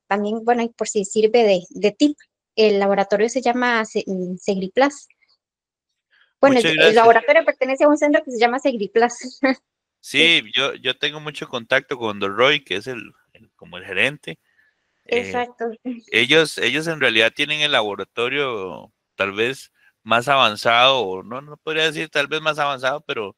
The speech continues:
Speaker 2: con, con todas las certificaciones necesarias a nivel centroamericano, inclusive es un, es un super laboratorio.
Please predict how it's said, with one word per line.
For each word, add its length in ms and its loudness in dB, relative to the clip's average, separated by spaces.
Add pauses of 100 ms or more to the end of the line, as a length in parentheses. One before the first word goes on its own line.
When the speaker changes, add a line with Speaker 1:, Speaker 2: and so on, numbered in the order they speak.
(480)
Speaker 2:
con, 380 -10
con 400 -14
todas 240 4
las 100 2
certificaciones 840 -8
necesarias 520 -8
a 60 -8
nivel 260 -14
centroamericano, 840 -4
inclusive 500 -10
es 80 -16
un, 180 -18 (480)
es 120 -14
un 100 -8
super 260 0
laboratorio. 640 2